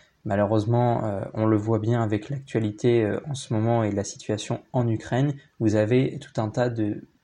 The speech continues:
de personnes qui sont obligées de quitter leur pays. C'est donc une migration forcée quand la menace est imminente.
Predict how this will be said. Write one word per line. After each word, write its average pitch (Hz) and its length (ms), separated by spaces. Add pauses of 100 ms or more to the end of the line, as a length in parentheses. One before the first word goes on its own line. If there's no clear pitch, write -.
de - 280 (140)
personnes 139 420
qui 131 120
sont - 240
obligées 127 400
de 123 80
quitter 139 400
leur 123 180
pays. 131 300
C'est 120 160
donc 117 240
une 104 100
migration 117 500 (320)
forcée - 640
quand 135 200
la 120 100
menace 110 400
est - 160
imminente. 110 460